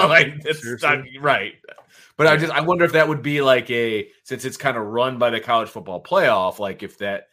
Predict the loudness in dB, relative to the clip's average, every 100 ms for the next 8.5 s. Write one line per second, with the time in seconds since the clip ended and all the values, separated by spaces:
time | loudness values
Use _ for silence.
0 | _ -16 -8 -6 -4 -8 -12 -10 -8 -8
1 | -10 -18 -20 _ _ _ -20 -18 -16 -16
2 | -6 -2 0 -2 0 0 0 -2 0 0
3 | -2 -6 -8 -12 -14 _ _ _ -12 -8
4 | -8 -8 -6 -8 -8 -18 _ _ _ _
5 | -12 -6 -4 -4 -4 -6 -8 -8 -8 -10
6 | -12 -16 -20 _ -14 -14 -14 -16 -18 _
7 | _ _ _ -8 -6 -6 -10 -6 -6 -6
8 | -8 -8 -8 -16